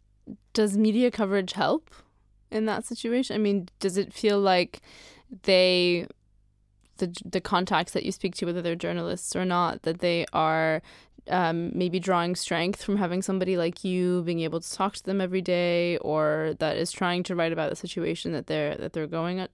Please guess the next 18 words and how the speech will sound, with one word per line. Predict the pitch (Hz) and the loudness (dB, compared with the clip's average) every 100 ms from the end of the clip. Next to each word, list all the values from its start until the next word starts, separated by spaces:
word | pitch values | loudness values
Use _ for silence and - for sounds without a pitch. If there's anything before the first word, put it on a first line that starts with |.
| - | -6
through. | 202 233 247 | -2 0 0
I | |
mean, | 220 202 | 0 2
one, | 190 220 | 4 4
one | 226 262 | 6 6
thing | 233 | 6
that | 190 | 2
I | - | 2
always | 196 175 - | 2 2 0
found, | 165 165 | 0 -2
for | 156 | -2
example, | 175 185 175 165 | -2 -2 0 0
is | 165 | 0
I, | 165 170 - - - - - - | 0 0 -2 -14 -20 -20 -12 -4
talking | 226 180 - | -2 -2 -6
to | 175 | -6
similar | - - - | -8 -6 -4
activists, | - 180 - - 196 - - | -4 -4 -6 -4 -4 -6 -12